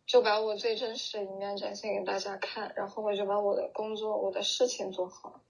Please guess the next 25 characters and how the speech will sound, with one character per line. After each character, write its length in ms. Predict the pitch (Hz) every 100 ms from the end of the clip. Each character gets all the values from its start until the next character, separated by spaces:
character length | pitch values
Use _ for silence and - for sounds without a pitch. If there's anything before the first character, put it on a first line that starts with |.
| -
那 160 | 220
你 320 | 214 214 196 196
如 220 | 196 202
果 160 | 208
可 180 | 190 202
以 100 | 202
接 240 | 185 202 202
受 220 | 214 208
我， 220 | 196 - _ _ _ _ _
当 140 | 208
然 100 | 202
是 140 | 208 196
最 180 | 208 202
好 240 | - -
的； 80 | 185
如 160 | 185
果 140 | 208 202
不 120 | 220
能 160 | 208 196
接 200 | 196 196
受， 160 | 202
那 160 | 202 208
也 80 | 196
是 220 | - 208
我 280 | 196 202